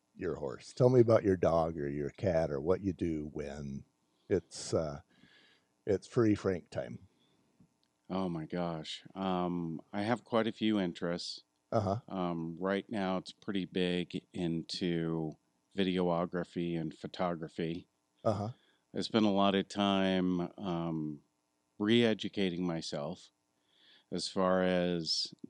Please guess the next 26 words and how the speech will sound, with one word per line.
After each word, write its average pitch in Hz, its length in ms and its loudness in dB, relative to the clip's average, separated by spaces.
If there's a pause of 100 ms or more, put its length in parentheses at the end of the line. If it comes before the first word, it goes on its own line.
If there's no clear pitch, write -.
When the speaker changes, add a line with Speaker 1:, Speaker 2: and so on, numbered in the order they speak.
Speaker 2:
doing, 90 640 0 (100)
you 90 120 -6
know, 82 220 -2
videos 90 960 -2 (100)
or 80 560 -6
reading 90 720 -2
or 80 340 -4
whatever 87 560 -4
it 85 80 -4
is, 87 480 -2 (420)
typically 95 720 0 (120)
on, 92 580 0 (960)
um, 80 540 -6
photography 92 880 0
or 90 140 0
videography, 87 1200 -2
and 82 340 -2 (600)
I 92 60 -2
spend 90 420 -2
quite 90 220 -2
a 87 60 -4
bit 87 160 -2
of 87 100 -4
time 87 460 -2
doing 87 340 -2
that. 90 560 -2